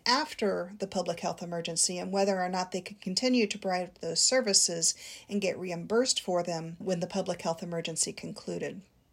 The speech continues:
So in the twenty twenty-two proposed fee schedule,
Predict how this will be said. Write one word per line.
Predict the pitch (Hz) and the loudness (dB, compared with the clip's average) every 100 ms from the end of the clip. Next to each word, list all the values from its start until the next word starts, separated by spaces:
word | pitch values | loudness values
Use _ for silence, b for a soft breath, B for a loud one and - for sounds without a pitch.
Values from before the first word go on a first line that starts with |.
| _ _ - | _ _ 0
So | - 214 196 180 - | 4 6 6 4 2
in | 202 202 190 | 4 4 4
the | 185 | 2
twenty | 190 - 214 214 208 190 | 0 2 4 4 2 -2
twenty-two | - 196 185 - 180 175 - _ _ _ - - - 302 311 320 320 320 | -2 -2 -2 -2 -4 -6 -12 _ _ _ 0 2 2 0 0 -2 -4 -6
proposed | - 208 202 175 175 - | -4 -2 0 2 4 2
fee | - 180 | 2 2
schedule, | - - 170 180 170 | 2 2 0 0 -2